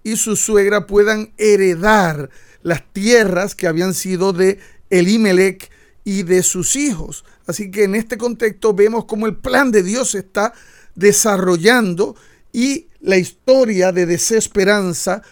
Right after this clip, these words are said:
toma un rumbo de esperanza. Noemí ha llegado a Belén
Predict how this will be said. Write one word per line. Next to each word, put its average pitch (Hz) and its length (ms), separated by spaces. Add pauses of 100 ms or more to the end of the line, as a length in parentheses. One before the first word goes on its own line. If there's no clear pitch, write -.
(320)
toma 226 460
un 196 220
rumbo 208 600
de 170 340
esperanza. 165 1040 (440)
Noemí 170 640 (400)
ha 170 120
llegado 185 460
a 175 80
Belén 233 600